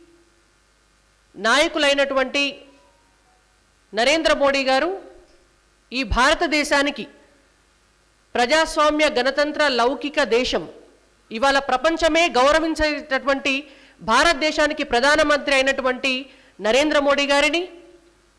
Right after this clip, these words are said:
తెలంగాణ రాష్ట్ర బీజేపీ అధ్యక్షులు బండి సంజయ్ గారిని పట్టుకొని ఇష్టం వచ్చినటువంటి మాటలు, అంటే ఆ మాటలు మేము కూడా రిపీట్ చేయగలుగుతాం,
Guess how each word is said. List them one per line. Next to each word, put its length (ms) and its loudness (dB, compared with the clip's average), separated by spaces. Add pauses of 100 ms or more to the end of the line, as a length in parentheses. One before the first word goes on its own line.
(720)
తెలంగాణ 480 2 (180)
రాష్ట్ర 320 0 (360)
బీజేపీ 500 -2
అధ్యక్షులు 460 -4 (420)
బండి 320 0
సంజయ్ 380 2
గారిని 300 0
పట్టుకొని 420 -2 (1040)
ఇష్టం 380 -4
వచ్చినటువంటి 720 -2 (120)
మాటలు, 340 2 (1200)
అంటే 200 0 (160)
ఆ 20 4 (160)
మాటలు 380 2 (320)
మేము 200 2
కూడా 180 2
రిపీట్ 280 -4
చేయగలుగుతాం, 440 0